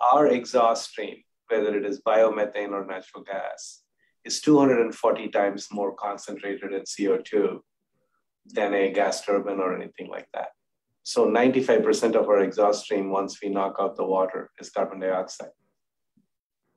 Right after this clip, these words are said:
So carbon capture comes almost for free,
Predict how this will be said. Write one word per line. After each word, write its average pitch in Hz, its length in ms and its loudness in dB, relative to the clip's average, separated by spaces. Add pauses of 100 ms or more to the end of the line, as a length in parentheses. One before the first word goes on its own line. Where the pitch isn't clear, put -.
(240)
So 110 400 4
carbon 120 400 0
capture 110 400 -2
comes - 500 -10 (760)
almost 110 420 -2
for - 120 -8
free, 117 520 -2